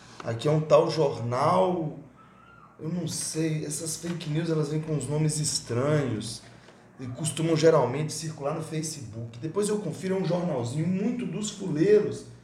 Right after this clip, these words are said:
Desculpa a palavra, mas é, porque pra veicular uma notícia falsa dessa, como se fosse verdade,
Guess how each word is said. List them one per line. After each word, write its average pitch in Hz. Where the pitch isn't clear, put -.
Desculpa 170
a -
palavra, 123
mas 117
é, 135
porque -
pra -
veicular 127
uma 151
notícia 135
falsa 127
dessa, 113
como 123
se -
fosse 135
verdade, 117